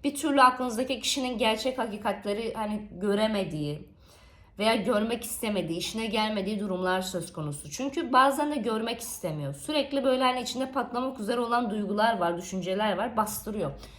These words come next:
Duygularını bastırması demek, demek ki bu insan da dostunun düşmanının farkında. Hani kim ona zarar veriyor, kim ona yarar veriyor bunun farkında ama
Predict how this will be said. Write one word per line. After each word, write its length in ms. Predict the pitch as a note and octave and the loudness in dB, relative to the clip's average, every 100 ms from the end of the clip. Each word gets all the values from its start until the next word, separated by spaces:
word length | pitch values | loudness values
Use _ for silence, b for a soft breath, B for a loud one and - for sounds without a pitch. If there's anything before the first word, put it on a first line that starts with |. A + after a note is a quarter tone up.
| B B - | B B -8
Duygularını 480 | A#3+ A3+ B3 D#4 | -4 2 4 6
bastırması 600 | B3+ A#3 - A#3+ A#3+ C#4 C4+ | 4 4 0 -4 -2 -2 0
demek, 300 | A3 D4+ B3+ | 0 0 0
demek 260 | B3+ C#4+ | 0 0
ki 140 | C#4+ B3 | -2 -2
bu 80 | |
insan 260 | C4+ C4+ C#4 | 0 0 0
da 120 | B3+ | 2
dostunun 420 | G3 G3+ G3+ G#3 | 0 -2 -4 -4
düşmanının 400 | F#3 - F#3 F#3+ | -4 -4 -4 -4
farkında. 680 | F3+ F#3+ F3 - F#3 A#3 G3 F#3+ B B B B - | -2 -2 -2 -2 -4 0 0 -2 B B B B -6
Hani 440 | F#3 F#3+ G3 - | -2 -2 -4 -8
kim 140 | - B3+ | -4 0
ona 200 | B3 A#3+ | 2 2
zarar 380 | A3 A3 A3 G#3+ | 4 4 4 2
veriyor, 360 | G#3+ A3 A3 | -2 -2 -4
kim 140 | - A#3 | -4 -4
ona 180 | A3+ | -2
yarar 360 | A3 G#3+ G#3+ G#3+ | 0 2 4 4
veriyor 240 | G3+ G#3 | 0 -2
bunun 140 | G3 A#3 | -2 -4
farkında 600 | A3 G3+ G3 A3 C4 E4+ | 2 4 4 0 0 2
ama 360 | B3+ D#3 - | 2 0 -4